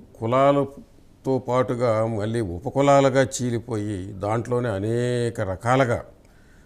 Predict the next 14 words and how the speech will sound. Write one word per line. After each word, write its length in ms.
అనేక 300
విభాగాలుగా 600
విడిపోయి, 480
విడిపోయి, 540
చివరికి 680
ఒక 140
వీధి 460
స్థాయిలో 520
కూడా 520
సంఘాన్ని 380
పెట్టుకొని, 720
మేమే 480
దేన్నో 340
సాధిస్తాము, 720